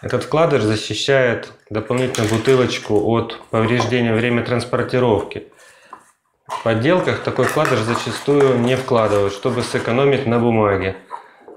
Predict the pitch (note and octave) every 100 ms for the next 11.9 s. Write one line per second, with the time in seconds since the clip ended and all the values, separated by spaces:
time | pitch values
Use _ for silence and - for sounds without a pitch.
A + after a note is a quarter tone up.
0 | - _ - B2 C#3+ D3+ - C#3 C#3 -
1 | D3 C#3 D3 D#3+ F3 - A#2 A#2+ C#3 C#3
2 | C3+ C3+ B2 A#2+ A#2+ A2+ C#3+ C#3 A#2 A#2
3 | A#2+ D3 D3+ - G#2 A2 A#2 A#2 - G2+
4 | A2 G#2+ - C#3 C3+ C3 - - - G#2+
5 | A2 A#2 A#2 A2+ A#2 A#2+ A#2+ A#2+ B2+ -
6 | - D3+ D3 D3 G2 F#2+ - - _ G#2
7 | G#2+ A2+ A#2 A2 A2 A2 - - - -
8 | _ - - - - _ - _ _ _
9 | _ _ - _ _ - - - - -
10 | - - - - - - A#2 B2 C3+ C3
11 | A#2+ B2 A#2 D3+ D#3+ A#2 G2 -